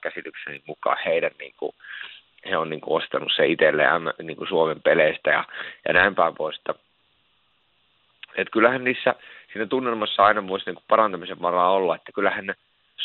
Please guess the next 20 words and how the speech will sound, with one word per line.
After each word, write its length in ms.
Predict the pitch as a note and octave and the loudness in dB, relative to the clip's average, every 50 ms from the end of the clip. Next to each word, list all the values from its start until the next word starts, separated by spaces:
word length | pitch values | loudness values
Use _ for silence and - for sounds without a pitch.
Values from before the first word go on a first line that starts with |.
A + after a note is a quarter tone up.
| - - A2+ | -4 0 4
Suomen, 380 | A#2 A#2 A2+ G#2 G#2+ G2+ D#2+ - _ _ | 6 6 6 6 4 0 0 -2 _ _
Suomen 420 | - - A2+ G#2+ G#2+ A2 G#2 F#2+ | -6 -2 0 0 0 0 -4 -4
peleissä 540 | - G2 G2+ G2+ F#2+ F#2 - - - F#2+ F2 - | 0 2 2 4 4 2 0 -2 -2 -2 -2 -2
isossa 400 | - G#2+ G#2 A2+ G#2+ - - G2 | -2 -4 -2 -2 -2 -2 -4 -6
kuvassa, 540 | - - F2+ E2 D#2+ E2 - - - D#2 D#2 | -6 -6 -2 2 2 0 0 0 -4 -4 -4
niin 240 | - D#2 D2 D#2 - | -4 -4 -8 -8 -6
kuin 160 | - D#2 D2+ - - | -6 -6 -4 2 4
vaikka 320 | E2+ D#2+ - _ - D#2 | 4 4 4 _ 2 4
on 180 | D#2+ D#2+ E2 E2 _ _ | 4 4 0 -2 _ _
yksitoistatuhatta 800 | F#2 E2+ - - - - - - - - D#2+ D#2 D#2 - - F2+ | -6 -6 -6 -6 -6 -10 -10 -6 0 2 2 2 2 4 4 6
ja 60 | E2 | 6
rapiat 380 | E2 E2+ E2 - - D#2 D2+ - | 8 6 4 4 0 0 0 2
katsojia, 560 | - F2 E2+ - - - E2+ D#2+ D2+ D2+ D2+ | 2 2 2 2 0 -2 0 0 2 0 -2
niin 180 | D2 D#2 D#2+ - - _ | -2 -4 -8 -8 -2 _
eihän 240 | F2 E2+ F2 F2 D#2 | 0 2 2 0 0
siellä 200 | - F2+ D#2+ D#2 - | -2 -4 -4 2 2
saman 300 | G2+ F#2 F#2+ F2+ D#2+ D2 | 2 2 4 0 2 2
vertaa 400 | D#2+ D#2+ D#2+ - - D2 D2+ D2+ | 0 0 0 0 2 2 4 4
ääntä 220 | D#2+ D#2 D2+ - C2+ | 2 0 -4 -4 -4
lähde, 200 | C2+ - - | -4 -6 -6